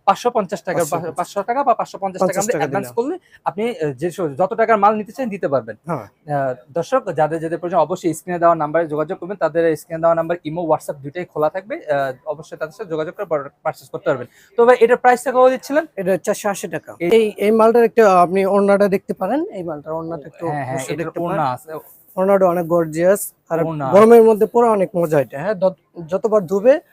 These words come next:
Speaker 2: সফট হবে সেরকম।
Speaker 1: দেখেন দর্শক, এটা পাঁচ হাত ওড়না। পাঁচ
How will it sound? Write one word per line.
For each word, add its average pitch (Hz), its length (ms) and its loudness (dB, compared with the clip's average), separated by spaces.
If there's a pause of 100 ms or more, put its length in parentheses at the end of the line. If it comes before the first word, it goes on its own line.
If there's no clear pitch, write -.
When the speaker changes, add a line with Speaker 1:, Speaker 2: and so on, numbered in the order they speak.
(340)
Speaker 2:
সফট 185 340 -2
হবে 143 240 -2
সেরকম। 135 200 -6
Speaker 1:
দেখেন 131 200 -10
দর্শক, 127 300 -10
এটা 190 140 2
পাঁচ 240 280 4
হাত 233 140 6
ওড়না। 151 260 -2 (1500)
পাঁচ 165 200 2